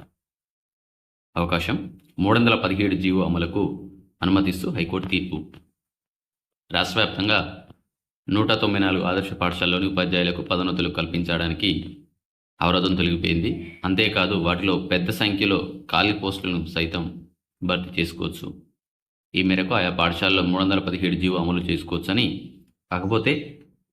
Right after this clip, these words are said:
పిటిషన్ దాఖలు చేసిన ఇద్దరు ఉపాధ్యాయులను మినహాయించాలని ఆదేశిస్తూ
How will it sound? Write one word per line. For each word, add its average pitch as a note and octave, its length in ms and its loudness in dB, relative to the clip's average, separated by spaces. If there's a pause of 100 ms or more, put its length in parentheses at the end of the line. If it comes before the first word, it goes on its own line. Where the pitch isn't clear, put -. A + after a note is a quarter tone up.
(240)
పిటిషన్ A#2 460 2
దాఖలు F#2 280 0
చేసిన F2 260 -2
ఇద్దరు E2+ 280 0
ఉపాధ్యాయులను F2 420 0
మినహాయించాలని F2 600 -2
ఆదేశిస్తూ E2+ 720 -2